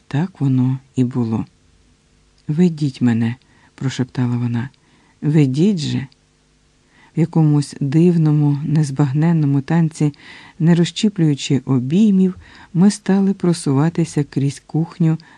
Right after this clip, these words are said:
до її кімнати. «Вимкніть газ», шепотіла вона посеред кухні, «чайник википить». Я простяг руку до плити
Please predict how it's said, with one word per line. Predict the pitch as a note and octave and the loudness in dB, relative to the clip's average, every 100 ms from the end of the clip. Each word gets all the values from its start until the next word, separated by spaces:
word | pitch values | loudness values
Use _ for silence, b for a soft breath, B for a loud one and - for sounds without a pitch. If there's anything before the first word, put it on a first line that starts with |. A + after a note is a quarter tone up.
| - | -4
до | D3+ | -2
її | C3 C#3 | 0 0
кімнати. | B2+ C3 B2 A#2 A2+ - - _ _ _ _ _ _ _ _ _ - | 0 -2 0 -2 -4 -8 -12 _ _ _ _ _ _ _ _ _ -10
«Вимкніть | D3+ D3+ E3 E3 E3+ - D3+ C#3+ | -2 2 4 2 -2 -2 -2 -2
газ», | B2+ C#3 C#3 C3 - B B B | -2 -2 0 -2 -8 B B B
шепотіла | - C3 C3+ - C#3 B2+ | -4 -2 -2 -2 0 0
вона | C3 B2+ C3+ | 2 2 0
посеред | C3 B2+ - C3+ B2+ | -2 -4 -2 -2 -2
кухні, | - C3 - B2 B2+ b b b b | -4 -4 0 0 0 b b b b
«чайник | - D3 C#3+ C#3+ C#3+ C3+ | -2 2 4 2 0 -2
википить». | C#3 C#3 C3 - B2+ B2 B2 - _ _ _ _ _ _ _ _ _ _ - | -4 -2 -2 -4 -6 -4 -6 -8 _ _ _ _ _ _ _ _ _ _ -4
Я | D3 C#3+ | 0 0
простяг | C3 C#3 - - C3 B2+ | -2 -6 -4 -2 -2 0
руку | C3+ C3 - | -4 -4 -6
до | B2+ | -4
плити | B2+ A#2+ A#2 E3 G3 | -2 -2 -2 0 0